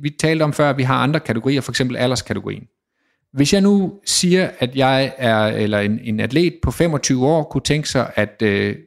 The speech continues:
at konkurrere mod U seksten-kategorien, så vil der være nogen, der siger, "Jamen, så har du en urimelig fordel." Så siger jeg, "Hvordan vil du bevise det? Hvordan vil du bevise, at en femogtyve-årig har en fordel i se-, i U seksten-kategorien?"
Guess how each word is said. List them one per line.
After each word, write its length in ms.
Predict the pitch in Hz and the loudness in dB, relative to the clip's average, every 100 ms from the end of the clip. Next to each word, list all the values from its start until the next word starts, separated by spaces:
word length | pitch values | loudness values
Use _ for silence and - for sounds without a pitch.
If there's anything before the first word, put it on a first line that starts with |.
| - | -8
at 120 | 104 | -2
konkurrere 400 | 120 113 131 135 | 0 2 2 2
mod 260 | 127 117 127 | 2 2 0
U 160 | 151 147 | -4 0
seksten-kategorien, 880 | 151 160 - 110 101 98 92 95 - _ _ _ _ _ _ | 0 0 -2 -2 -2 0 -4 -4 -12 _ _ _ _ _ _
så 220 | - 214 | 0 2
vil 120 | 208 180 | 4 2
der 100 | 131 | 4
være 140 | 123 | 2
nogen, 160 | 131 165 | 2 2
der 60 | |
siger, 120 | 143 | 2
"Jamen, 200 | 131 110 | 2 2
så 100 | 127 | 0
har 140 | 143 147 | 0 2
du 120 | 135 | 2
en 80 | 117 | 2
urimelig 380 | 113 147 151 123 | 2 0 0 0
fordel." 380 | 139 165 120 98 - - | 2 2 0 -2 -12 -4
Så 60 | |
siger 120 | 147 | 0
jeg, 40 | 117 | 2
"Hvordan 260 | 113 170 | 2 2
vil 80 | 196 | 2
du 60 | 135 | 2
bevise 440 | 131 143 233 220 | 0 2 0 2
det? 120 | 226 214 _ _ _ | 0 -2 _ _ _
Hvordan 180 | - 170 | -2 0
vil 60 | 175 | 0
du 40 | |
bevise, 500 | 160 160 202 233 196 | 0 2 2 2 0
at 140 | 139 135 | 0 -2
en 80 | 127 | 0
femogtyve-årig 800 | 190 190 165 185 185 135 117 | 0 0 0 0 2 2 2
har 200 | 117 143 | 2 0
en 80 | 139 | 0
fordel 480 | - 156 170 135 113 - _ 139 | 2 2 4 2 0 -8 _ -4
i 40 | |
se-, 200 | - 165 | -2 -2
i 120 | 135 139 | -2 -2
U 180 | 160 | -2
seksten-kategorien?" 760 | 156 156 170 139 123 113 104 | 0 0 0 -2 -2 0 0